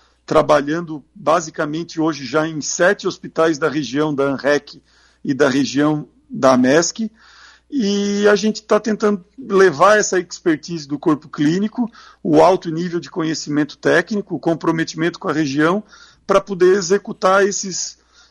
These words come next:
é, esse, esses chamados, né? A gente fala que é um compromisso da Leve Ortopedia com a região sul de Santa Catarina e executar esses chamados que são, é, dos órgãos públicos do estado de Santa Catarina.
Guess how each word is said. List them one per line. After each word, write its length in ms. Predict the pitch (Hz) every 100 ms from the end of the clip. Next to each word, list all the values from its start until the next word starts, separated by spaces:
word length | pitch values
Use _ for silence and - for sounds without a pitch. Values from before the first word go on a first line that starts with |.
| _
é, 280 | - - - 440 427 - 190
esse, 380 | 180 170 180 165 -
esses 340 | 151 196 -
chamados, 880 | - 185 165 185 220 165 123 - _ _ _ _
né? 200 | - 156
A 40 | 170
gente 300 | 143 156 -
fala 320 | - 151 156
que 100 | -
é 40 |
um 100 | 156
compromisso 720 | 147 170 - 156 151 208 - 165
da 200 | 160 156
Leve 320 | 160 170 151
Ortopedia 600 | 143 151 - 131 135 147
com 140 | -
a 60 | 143
região 360 | 147 123 147
sul 220 | 151 - 143
de 80 |
Santa 220 | - 147 -
Catarina 640 | 151 143 143 202 220 135 _ _ _ _
e 120 | 175 190
executar 560 | 185 196 196 - 180
esses 260 | 175 196 -
chamados 540 | 180 165 160 175 180
que 140 | - 214
são, 380 | - 202 226 247 _ _ _ 220
é, 320 | 190 196 202
dos 260 | 180 208
órgãos 320 | 190 196 202 -
públicos 480 | 190 180 180 185
do 80 | 165
estado 260 | 185 202 196
de 60 |
Santa 180 | - 196
Catarina. 400 | 196 202 170 110